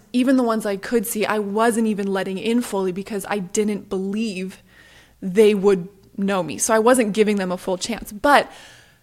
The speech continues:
part of the reparation in that is me going back to those memories. I,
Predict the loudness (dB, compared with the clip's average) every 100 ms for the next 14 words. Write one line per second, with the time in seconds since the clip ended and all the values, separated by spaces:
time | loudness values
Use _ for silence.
0 | _ _ _ _ _ _ -12 -4 2 4
1 | 4 4 4 4 2 2 0 2 2 0
2 | 0 -2 -2 -2 2 4 6 4 4 0
3 | 2 0 0 0 0 -4 -4 -2 -4 -4
4 | -4 -6 -8 -12 _ _ _ -14 -8 -6